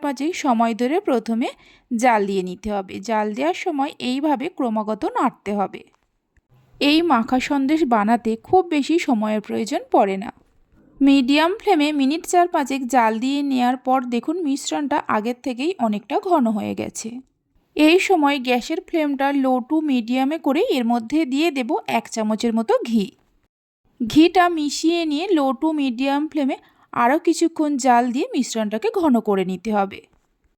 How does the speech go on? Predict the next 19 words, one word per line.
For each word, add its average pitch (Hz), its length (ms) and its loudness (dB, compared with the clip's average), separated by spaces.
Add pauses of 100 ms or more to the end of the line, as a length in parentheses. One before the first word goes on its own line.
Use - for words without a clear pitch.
(220)
এইভাবে 311 500 4 (180)
একবার 285 220 0 (100)
মাখা 254 300 0
সন্দেশের 277 480 -2
রেসিপিটা 254 440 -2 (100)
বাড়িতে 214 360 0
বানিয়ে 208 260 0 (120)
দেখতে 220 320 -4
পারেন। 196 200 0 (120)
বাড়িতে 208 340 -2
বানালে 330 300 2 (140)
খেয়ে 220 260 0
আপনাদের 247 340 -4 (100)
কেমন 233 240 0 (140)
লাগলো 247 240 0 (200)
অবশ্যই 320 400 0
আমাকে 269 200 0 (120)
কমেন্ট 220 360 0
করে 302 140 0